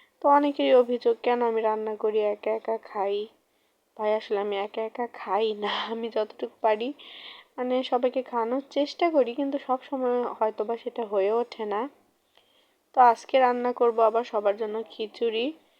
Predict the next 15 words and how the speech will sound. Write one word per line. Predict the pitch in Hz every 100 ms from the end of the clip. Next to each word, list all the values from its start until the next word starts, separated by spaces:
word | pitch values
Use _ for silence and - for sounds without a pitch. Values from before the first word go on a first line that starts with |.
| _ _ _
বৃষ্টি | 208 220 214 254
যেহেতু | 240 247 233 233
হচ্ছে, | 226 220 - 262
এই | 254 226 220
বৃষ্টির | 202 220 - 240
মধ্যে | 233 226 226
কিন্তু | 220 214
খিচুড়িটা | - 208 - 220 214 233
খেতে | - 214 226
খুব | - 220
মজাই | 208 202 208 220
লাগবে। | 202 185 185 202 214 220 _ _ _ _ _ _ _ _ _ _ _ _ - - -
আর | 247
আমাদের | 254 269 262
বাঙালিদের | 240 233 226 240 254 254